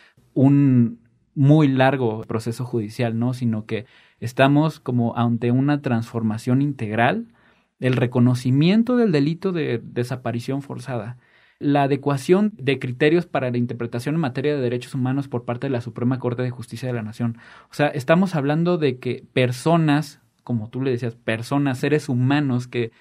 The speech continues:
fueron víctimas de este caso o familiares de la víctima directa en este caso, están realizando un proceso integral para la transformación, no solamente de su vida, sino para acceder a la verdad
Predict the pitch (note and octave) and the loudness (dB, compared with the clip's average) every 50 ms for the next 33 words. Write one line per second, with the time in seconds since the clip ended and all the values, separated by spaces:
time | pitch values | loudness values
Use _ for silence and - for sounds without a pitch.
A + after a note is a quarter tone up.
0 | _ _ _ - C#3 C3 C#3 C#3+ C#3+ D3 E3+ E3 - - - C#3 C3+ B2+ B2+ B2+ | _ _ _ 0 2 2 4 4 6 6 4 4 4 -4 -4 -2 0 0 -2 -2
1 | B2+ A#2+ B2 B2 B2+ C3 B2+ - - C3 - - C#3+ C3+ C3+ - B2+ B2 B2 B2 | -2 -2 -2 -2 -2 -2 -4 -6 -12 -8 0 0 0 0 0 -2 -4 -4 -4 -8
2 | A#2+ - C#3 B2+ B2 B2 B2+ C3+ C3+ C3 C3+ B2+ C3+ B2 B2 B2 B2 C#3+ C#3 C#3 | -6 -4 0 2 2 4 4 2 2 0 -2 -4 -4 -4 -2 -2 -2 -2 -2 -2
3 | - C#3 C3+ C#3 C3 B2 B2+ B2 B2+ B2 B2+ C#3 B2+ B2 B2 B2 B2 - B2 - | -6 -6 -6 -4 -4 -2 -2 -4 -4 -6 -6 -6 -4 -4 -4 -4 -6 -10 -6 -4
4 | C#3 B2+ B2 C3+ D3+ E3+ - _ _ _ _ _ _ _ _ _ _ - B2 B2 | -4 -4 -2 -4 -6 -6 -6 _ _ _ _ _ _ _ _ _ _ -2 -2 -2
5 | B2 B2 - D3 D3 D#3+ E3+ E3+ - C3+ C3+ C3+ C3 B2 B2 C#3+ C#3 C#3+ D3+ D3+ | 0 0 2 2 2 2 0 -2 -4 -4 -2 -2 -2 -2 -4 -4 -2 0 0 0
6 | - C#3+ D3 C#3+ C#3+ C#3 B2+ B2 - C#3+ B2 D3+ D3+ D3 B2+ - A#2+ A2+ B2 B2+ | 2 0 -2 -2 -2 -4 -4 -4 -4 -8 -8 -8 -8 -8 -6 -6 -6 -4 -2 -2
7 | C#3 C#3+ D3 C#3+ D3+ C#3 C3+ B2 B2 A#2+ A#2+ A#2+ B2 B2 A#2+ A#2 A2+ A#2 A#2 A#2 | -2 -2 -4 -4 -4 -4 -4 -4 -4 -4 -4 -6 -8 -8 -6 -6 -4 -4 -6 -4
8 | - C3 B2+ B2 B2 C3 C3+ D3 D3 C#3+ D#3 D3+ D3 C#3+ C#3 C#3+ D3 D3 D#3+ D3+ | -2 -2 0 2 2 4 4 4 2 0 -4 -4 -2 -2 -4 -4 -4 -2 -2 -4
9 | B2+ B2 B2 A#2 C3 C#3 C#3 C3 C3+ B2+ A#2+ B2 A#2+ A#2 A2+ A2 - - A#2+ A#2+ | -4 -4 -4 -4 -4 -4 -4 -4 -4 -4 -4 -4 -4 -6 -6 -8 -6 -4 -2 0
10 | B2+ C3+ D3 D3 C3+ A#2+ A2+ A2 A2 A2 B2 C3+ E3 F#3 | 0 0 0 0 0 -2 -2 -2 0 2 4 4 4 2